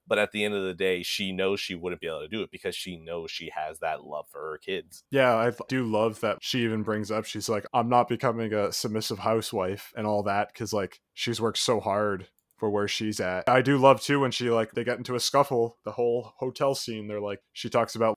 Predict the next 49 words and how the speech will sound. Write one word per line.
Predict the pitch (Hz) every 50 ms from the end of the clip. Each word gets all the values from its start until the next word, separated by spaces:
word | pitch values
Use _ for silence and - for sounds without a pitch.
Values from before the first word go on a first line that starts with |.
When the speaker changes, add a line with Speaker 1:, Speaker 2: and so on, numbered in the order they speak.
| _ -
Speaker 2:
even | 160 151 151 160 151
though | 147 147 147
she | 143 - - 143 143 147 147 143 139
has | 135 120 120 117 -
this | 123 117 -
career | - - - - 120 120 127 143 143 123
and | 110 -
stuff, | - - 110 101 101 107 - - -
all | 117 110 110
these | 110 113 107 - 113 - _ -
work | 107 110 117 117 -
responsibilities | - 107 - - 117 113 113 - 107 107 113 113 117 113 117 113 110 107
and, | 110 101
like, | 92 -
ten | - 120 117 117
thousand | 110 110 113 107 104 95
emails | 87 113 123 123 117 107 104 98 - -
to | 110
respond | 98 98 - - 110 98 95 95 -
to, | 101 98
she's | - - 110 104
like, | 104 95 - -
"I'm | 95 113 123
still | - - - - 135 131 131 127 123 120 117 - -
cooking | - 131 123 - 123 120 117 113
the | 113
meals | 113 117 117 117 117 110 113
at | 113 104
home | - 120 113 113 113 113 113 113
and | 110 104
doing | 104 117 113 113 110 107
all | 107 107 98
this | 107 113 113 -
stuff." | - - 113 104 104 - 117
Yeah, | 131 151 156 143
like, | 135 131 131 123
sure, | - - 156 156 160 143
you | 127 139 139
go | 131 139 131 131
and | 127 -
pick | 139 131 -
up | 135 -
the | - -
kids | - 156 156 127 139
every | 120 113 113
now | 113 110 110
and | 107
again, | 107 101 113 107 107 104
but | 107 107